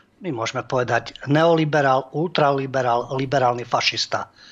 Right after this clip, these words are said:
Nesúhlasím s tebou a chcem, aby tvoj názor bol trestne stíhateľný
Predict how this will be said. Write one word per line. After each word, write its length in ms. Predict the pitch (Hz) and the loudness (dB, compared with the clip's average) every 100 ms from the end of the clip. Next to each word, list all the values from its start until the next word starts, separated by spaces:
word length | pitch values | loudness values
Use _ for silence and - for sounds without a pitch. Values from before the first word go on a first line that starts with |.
| - - - | -20 -20 -10
Nesúhlasím 800 | 151 147 143 - 131 135 - 156 | -2 2 4 4 4 4 2 0
s 160 | 147 - | 0 0
tebou 400 | 160 165 180 196 - - - | 2 2 2 -2 -14 -18 -6
a 160 | - 139 - | -2 -2 -2
chcem, 320 | - 233 139 156 | 0 0 2 0
aby 240 | 147 156 | 0 -2
tvoj 240 | 156 139 | -2 0
názor 400 | 143 156 160 151 | 2 2 0 -2
bol 240 | 139 127 - | -4 -6 -2
trestne 400 | 165 - - 113 | 0 0 -4 -6
stíhateľný 800 | - 143 131 139 160 151 160 | -6 -4 -2 -2 0 0 0